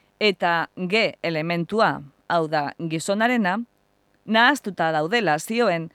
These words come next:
bien ezaugarri fisiologikoak ere sexu bietan azaltzen diren modu berean.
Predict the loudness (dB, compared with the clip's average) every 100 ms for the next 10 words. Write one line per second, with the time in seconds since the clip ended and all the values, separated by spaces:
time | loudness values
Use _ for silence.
0 | _ _ _ _ -4 0 2 0 -2 0
1 | 0 2 -2 -2 -4 -2 -2 0 -2 0
2 | 0 2 0 0 -2 -2 -2 -2 -4 -2
3 | -2 2 2 2 -2 -2 -4 -2 -2 0
4 | 0 0 0 -2 -2 -2 0 0 0 -4